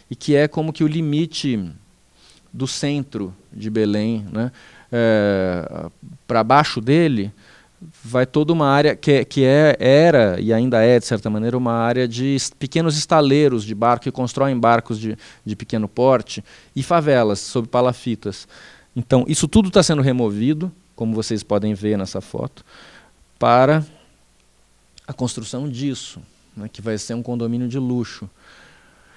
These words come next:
Então, o, o que se vê, quer dizer, so-, voltando à questão da margem, né, esses espaços que foram abandonados durante o processo de crescimento urbano dessas cidades, às margens dos rios,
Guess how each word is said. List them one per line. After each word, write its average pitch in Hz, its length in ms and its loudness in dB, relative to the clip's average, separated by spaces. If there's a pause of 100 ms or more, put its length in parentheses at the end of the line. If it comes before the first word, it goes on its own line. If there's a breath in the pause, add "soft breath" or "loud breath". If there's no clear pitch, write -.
(380 soft breath)
Então, 120 300 0 (100)
o, 131 400 -2
o 135 60 0
que - 180 -6
se 139 180 -2
vê, 143 380 2
quer - 140 -2
dizer, 110 280 0
so-, 127 160 -6
voltando 143 380 2
à 170 60 0
questão 151 280 0
da 139 140 4
margem, 95 640 -2
né, 123 220 0
esses 127 180 -2
espaços 175 380 2
que 147 100 -4
foram 139 220 2
abandonados 147 1120 0 (200 loud breath)
durante 127 300 2
o - 20 -4
processo 131 460 4
de 120 100 -4
crescimento 120 720 -2
urbano 113 540 -2
dessas 101 320 -8
cidades, 117 500 0
às 104 160 -6
margens 104 360 -6
dos 98 180 -12
rios, 143 320 -8